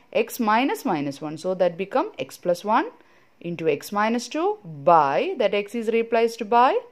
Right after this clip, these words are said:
zero. So zero plus one into zero minus two, which is multiplied with the functional value three. Okay, so plus and third point is obtained by hiding the third point.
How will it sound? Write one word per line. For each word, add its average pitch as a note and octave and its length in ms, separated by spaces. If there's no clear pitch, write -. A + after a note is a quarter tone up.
zero. G3 420
So - 140
zero G3+ 280
plus A#3 280
one A#3 300
into A#3 280
zero E3+ 260
minus D#3 360
two, D#4 160
which A#3+ 160
is F#3 120
multiplied E3+ 600
with C#4+ 300
the F3 80
functional D#3+ 500
value G#3 400
three. - 300
Okay, A4 360
so - 220
plus G3+ 500
and F3 180
third A#3+ 280
point C4 320
is C#4 120
obtained C#4+ 460
by D#4+ 260
hiding F3 320
the D3 80
third E3+ 320
point. - 220